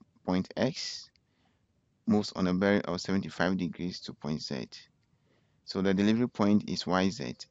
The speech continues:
and the distance between them is Y Z. So remember that this bearing here was three fifty. So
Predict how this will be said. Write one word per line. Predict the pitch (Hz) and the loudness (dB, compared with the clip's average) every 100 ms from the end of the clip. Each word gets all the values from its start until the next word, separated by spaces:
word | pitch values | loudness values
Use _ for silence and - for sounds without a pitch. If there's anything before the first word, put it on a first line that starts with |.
| _ _ _ _ - | _ _ _ _ -6
and | 85 | -2
the | 90 | 2
distance | 104 - 113 104 | 0 2 4 4
between | 95 - 101 101 | 2 2 4 6
them | 92 95 101 - | 4 0 -4 -8
is | - - | -10 -6
Y | 80 85 | -4 -2
Z. | - - - - _ _ _ _ _ _ _ _ _ _ _ _ _ _ - | -4 -8 -10 -18 _ _ _ _ _ _ _ _ _ _ _ _ _ _ -16
So | - 90 87 - | -4 0 0 0
remember | 98 107 120 127 | 2 6 6 6
that | 104 101 101 - - - _ _ _ _ - | 6 4 2 -6 -20 -20 _ _ _ _ -4
this | 101 104 | -2 2
bearing | 104 98 98 104 | 4 6 6 4
here | 98 90 120 139 _ _ _ _ _ _ _ _ _ _ _ _ _ _ _ _ _ _ - | 2 2 0 -4 _ _ _ _ _ _ _ _ _ _ _ _ _ _ _ _ _ _ -14
was | - 90 85 - | -4 0 0 -2
three | - 98 98 101 101 113 - - | -2 0 2 2 0 -6 -18 -12
fifty. | - - - - 131 _ _ _ _ _ _ _ _ _ _ _ _ _ _ _ _ _ _ _ _ | -12 -10 -12 -12 -16 _ _ _ _ _ _ _ _ _ _ _ _ _ _ _ _ _ _ _ _
So | - 98 98 95 | -6 0 2 0